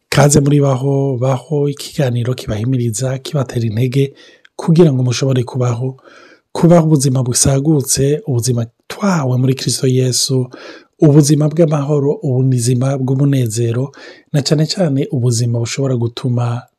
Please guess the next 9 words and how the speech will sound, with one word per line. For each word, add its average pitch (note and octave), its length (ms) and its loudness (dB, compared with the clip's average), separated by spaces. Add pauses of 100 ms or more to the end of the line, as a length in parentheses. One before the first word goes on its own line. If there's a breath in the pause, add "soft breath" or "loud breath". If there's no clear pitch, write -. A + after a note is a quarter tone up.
(100)
tubana B2 440 0
n'abandi A#2 420 -4
amahoro. A2+ 640 -6 (640 loud breath)
Ubwo B2+ 320 4
buzima A#2+ 440 2
Yesu C3+ 360 0
agomba A#2+ 340 -4
yuko A#2+ 340 -4
ubamwo. A2 440 -8